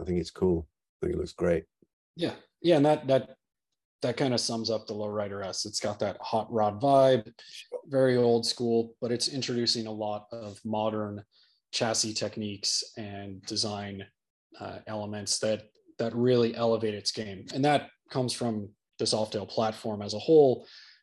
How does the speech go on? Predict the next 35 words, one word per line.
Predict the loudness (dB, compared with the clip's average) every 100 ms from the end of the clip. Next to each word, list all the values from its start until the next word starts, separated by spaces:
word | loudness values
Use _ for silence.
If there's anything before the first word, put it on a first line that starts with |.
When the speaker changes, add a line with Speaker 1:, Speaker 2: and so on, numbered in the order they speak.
| -8
Speaker 2:
And | -2
now | 0 2
with | 0 -2
this, | -2 0 -2 -8 -10
this, | -6 -4
uh, | -6 -8 -12 _ _ _ -6
third | -4 -2
generation | -4 -4 -4 -6 -6
Lowrider | -8 -8 -8 -6
S | -4 -4 -4 -12 _ -8
really | -2 0 -2
kinda | -4 -8
takes | -4 -4 -2 -2
it | -2
up | -4
to | 0
where | 4 4 4 -2 _ _ _ _ _ _ -8
we've | -8 -8 -12 _ -10
kind | -8
of | -6
always | 0 2 2 2
wanted | 0 0 0 -2
it. | -8 -14 _ _ -10
Um, | -6 -2
Speaker 1:
Right. | 0 -2 -4 _ _ _ _ -6
Speaker 2:
and | -2
now | 2 4 4 2 -4 _ _ _ _ 0
where | 2
we | 4
go | 2
from | 0 0
here, | 0 0 -2 -8 _ _ _ _ _ _ _ _
we | -8 -4
shall | -2 -2
see. | -4 -8